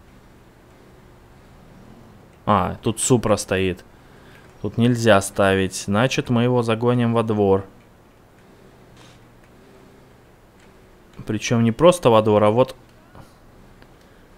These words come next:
аккуратненько вот сюда вот. Рядом с туалетом поставим, чтобы его ниоткуда не было видно. Всё, будем здесь его перебивать.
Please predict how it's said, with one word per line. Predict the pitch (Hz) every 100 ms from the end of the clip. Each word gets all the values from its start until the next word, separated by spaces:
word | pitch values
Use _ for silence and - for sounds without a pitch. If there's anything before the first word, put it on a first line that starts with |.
| -
аккуратненько | - 107 - 127 131 127 139 139 151 151 143 151
вот | 131 131 143 156 165 165
сюда | - 147 135 127
вот. | 107 95 85 - - - - - - - - - - - _ - - - - - - -
Рядом | 120 117 117
с | 110
туалетом | - 120 120 101 92
поставим, | 98 - 160
чтобы | 135 - 117
его | 120
ниоткуда | 117 117 117 139 120
не | 110
было | 104 110
видно. | 120 196 156 95 - - _ _ - - - - - - - - - - - - - - -
Всё, | - 175 147
будем | 147 147
здесь | 160 160
его | 139
перебивать. | - 139 143 160 185 202 -